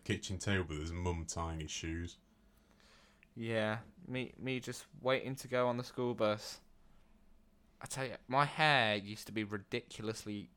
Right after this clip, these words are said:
Speaker 2: long
Speaker 1: I
Speaker 2: year
Speaker 1: remem-,
Speaker 2: eight.
Speaker 1: I remember.
Speaker 2: It was very, very long. I think that I, I saw a picture from my mum when she was younger, and I look identical to her. And she
Speaker 1: <laughs>
Speaker 2: showed me this picture, and then I thought, "Yeah, I need to get a haircut." <laughs>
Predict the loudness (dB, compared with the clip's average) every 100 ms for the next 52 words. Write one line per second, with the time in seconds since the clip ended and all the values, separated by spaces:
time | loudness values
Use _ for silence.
0 | _ -6 0 2 0 0 4 6 6 4
1 | 4 2 -2 -2 0 2 2 0 0 -4
2 | -6 _ _ _ _ _ _ _ _ -14
3 | -12 -10 -10 -12 -2 0 2 2 0 0
4 | 2 2 0 -2 -4 -4 -6 0 0 0
5 | -6 _ _ _ 0 4 6 8 8 8
6 | 6 -2 -2 0 -2 0 2 4 4 2
7 | 2 0 -2 -2 -2 -2 -4 -2 0 2
8 | 2 2 -2 0 0 0 -6 -8 -6 -4
9 | -4 -4 -10 -20 -20 -2 4 4 4 6
10 | 6 6 4 0 0 -2 -2 2 2 4
11 | 4 4 2 -20 -6 4 8 10 8 4
12 | 0 -2 2 6 4 4 0 4 4 2
13 | -4 -6 0 2 2 0 -2 0 -2 0
14 | -4